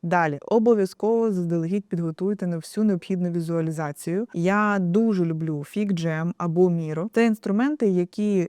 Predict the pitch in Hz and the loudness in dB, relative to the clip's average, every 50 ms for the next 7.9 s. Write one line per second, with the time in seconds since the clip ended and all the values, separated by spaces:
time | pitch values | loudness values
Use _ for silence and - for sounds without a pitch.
0 | - _ - 180 185 180 - 185 180 180 180 190 185 180 170 156 151 147 143 - | -4 _ -2 -2 -2 0 0 0 0 0 0 -2 -2 -2 -2 -2 -2 -4 -6 -10
1 | - _ - 170 175 175 175 160 156 151 151 175 170 160 _ - 151 147 156 175 | -16 _ -4 -2 -2 0 0 -2 -2 -2 -2 -2 -2 -2 _ -6 -6 -4 -2 -2
2 | 226 320 330 285 302 285 - - 185 180 - - 170 175 175 175 170 - 160 151 | -2 -2 -2 -2 -4 -6 -4 -6 -6 -6 -4 -4 -4 -2 -2 -2 -4 -4 -6 -6
3 | 147 135 151 143 156 160 160 156 170 175 165 180 175 160 151 147 143 143 - - | -6 -8 -8 -6 -4 -2 0 0 0 0 2 0 0 0 -2 -4 -6 -8 -10 -12
4 | - - - - - _ - - 156 156 156 151 151 151 156 170 175 175 170 156 | -16 -20 -20 -20 -20 _ -8 -6 -4 -4 -2 -2 -2 -2 0 2 2 2 2 0
5 | 151 151 151 147 - - 185 208 240 - - 330 330 311 _ _ - - 170 180 | -2 -4 -6 -8 -6 -4 -2 -2 -2 -2 -2 -4 -6 -6 _ _ -6 -2 0 2
6 | 220 240 - - 180 175 151 170 175 190 220 254 269 - - 185 180 - 180 170 | 2 0 2 2 0 2 2 2 2 2 2 0 0 -2 -2 -2 0 0 0 -2
7 | 165 - - - 196 202 202 202 190 180 160 151 135 - - - - - | -4 -4 -6 -4 -2 2 2 2 2 2 0 -4 -8 -10 -12 -16 -18 -20